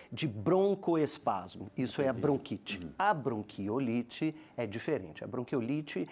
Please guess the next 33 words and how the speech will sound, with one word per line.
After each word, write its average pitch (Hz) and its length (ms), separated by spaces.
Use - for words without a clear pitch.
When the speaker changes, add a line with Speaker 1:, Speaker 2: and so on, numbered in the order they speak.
Speaker 1:
já 147 280
é 143 100
mais 135 340
parecida 143 600
com 160 120
uma 156 160
doença 147 460
infecciosa, 156 1300
tipo 175 520
resfriado 185 600
comum. 180 400
Speaker 2:
Entendi. 82 500
Speaker 1:
Na 98 200
verdade, 127 500
esse 135 200
é 135 120
um, 143 140
na 127 120
verdade, 151 440
não 180 180
deixa 165 600
de 113 120
ser 110 400
um 110 80
resfriado, 110 800
uma 101 140
inflamação 127 1000
aguda 113 640
das 101 240
vias 110 280
aéreas, 151 500
na 170 120
qual, 139 460